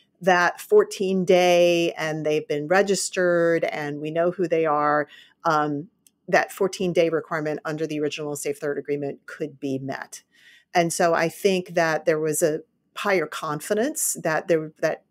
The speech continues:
both countries would be able to prove when somebody crossed for eligibility under the Safe Third Agreement.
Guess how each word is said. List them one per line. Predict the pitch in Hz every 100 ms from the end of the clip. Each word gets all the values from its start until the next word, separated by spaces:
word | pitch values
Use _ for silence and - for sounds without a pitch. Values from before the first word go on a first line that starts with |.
| -
both | 151
countries | - 156 156 156
would |
be | 147
able | 151 147
to | 147
prove | 147 - 160 151
when | 151 147
somebody | 147 156 156
crossed | 143 - 139 143 -
for | 160
eligibility | 143 143 143 143 135 135 135
under | 156 143
the | 110
Safe | - -
Third | - -
Agreement. | - - -